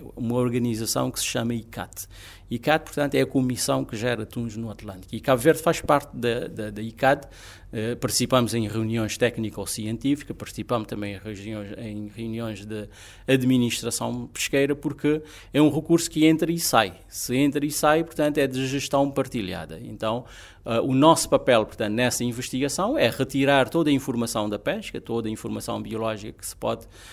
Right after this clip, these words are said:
que se pode fazer e fornecer esses, eh, esses dados à, co-, ao Comitê Científico da icat, depois faz-se a avaliação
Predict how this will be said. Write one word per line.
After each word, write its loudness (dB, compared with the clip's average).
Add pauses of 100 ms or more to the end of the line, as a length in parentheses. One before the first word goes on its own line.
(120)
que -8
se 0
pode 2
fazer 2 (140)
e 0 (140)
fornecer 2
esses, 2
eh, -2
esses 0
dados 2 (500)
à, 10
co-, -2
ao 6
Comitê 0
Científico -6
da -4
icat, -2 (120)
depois -2
faz-se 4
a 4
avaliação 0